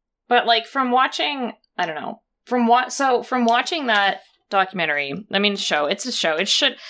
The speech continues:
like, I wish that they would just edit them more like a documentary, 'cause this show is edited like a reality show,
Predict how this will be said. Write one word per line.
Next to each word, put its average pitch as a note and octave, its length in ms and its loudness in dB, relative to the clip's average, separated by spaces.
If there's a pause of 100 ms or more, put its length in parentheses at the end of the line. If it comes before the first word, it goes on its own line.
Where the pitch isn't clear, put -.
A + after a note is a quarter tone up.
(140)
like, C#4 160 0
I E4+ 120 4
wish G4+ 280 0
that D4 140 -4
they G#3+ 140 0
would G#3 140 -2
just G3+ 240 -2
edit G3 280 0
them F#3 120 -4
more E3+ 180 0
like E3+ 140 0
a F3+ 40 -4
documentary, D#3+ 580 -4
'cause G3+ 120 -4
this B3+ 140 0
show C#4 260 0
is C4+ 100 2
edited G3+ 380 0
like F3 160 -2
a F3+ 60 -8
reality E3+ 480 0
show, D#3 440 0